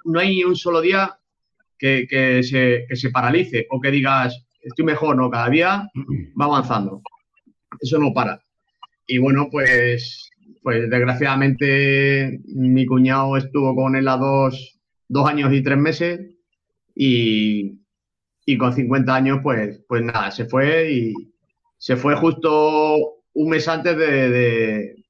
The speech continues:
de que empezara la pandemia. Y, y bueno, pues yo creo que la pandemia a mí me vino bien el estar en casa pa, pa decir, "Mm, hay que hacer algo, ¿qué podemos hacer? ¿Qué puedo hacer? Hay que hacer algo porque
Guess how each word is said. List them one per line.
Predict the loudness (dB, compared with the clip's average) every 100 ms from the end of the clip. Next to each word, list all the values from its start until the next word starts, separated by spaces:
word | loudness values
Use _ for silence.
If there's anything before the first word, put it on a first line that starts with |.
| _
de | -8 -4
que |
empezara | -4 -4 -2 0
la | 0
pandemia. | 0 0 0 -4 -8 _ _ _ _ _ _ _ _ _ _ _ -4
Y, | 0 2 2 2 2 2 -2 -2
y | 0
bueno, | 2 2
pues | 2
yo | 2
creo | 2 2
que |
la | 0 0
pandemia | -2 0 0
a | 0
mí | 0
me | 2 2
vino | 2 2
bien | 2 2
el | 0
estar | 0 -2 -2
en | -2
casa | -2 0 -2
pa, | 0 -2 -4 -8 -10
pa | -6
decir, | -4 0 2 2 0 -6 _ _ _ _ _ -20 -20 -20 _ _ _
"Mm, | -12 -4 0 0 -2 -8 -20 _ _ -4
hay | -2
que | -2
hacer | 0 0
algo, | 0 0 -2 -6 -6
¿qué | -4
podemos | 0 0 0 -2
hacer? | -2 -2 0
¿Qué | 0
puedo | 0 0
hacer? | 0 -2 -2 -8 _ _
Hay | -10 -4
que |
hacer | -2 0 0
algo | 0 0 -2 -2
porque | -4 -2 0 2 2 0